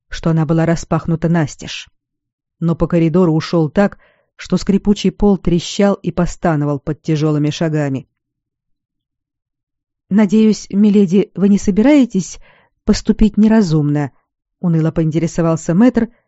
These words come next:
последние пару минут изображавший предмет обстановки,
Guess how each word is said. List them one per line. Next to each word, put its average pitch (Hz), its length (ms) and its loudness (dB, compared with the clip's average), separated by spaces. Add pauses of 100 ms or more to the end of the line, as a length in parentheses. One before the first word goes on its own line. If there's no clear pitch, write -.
(220)
последние 165 480 -2
пару 165 220 -2
минут 170 320 0
изображавший 160 800 -2
предмет 160 440 -2
обстановки, 156 760 -2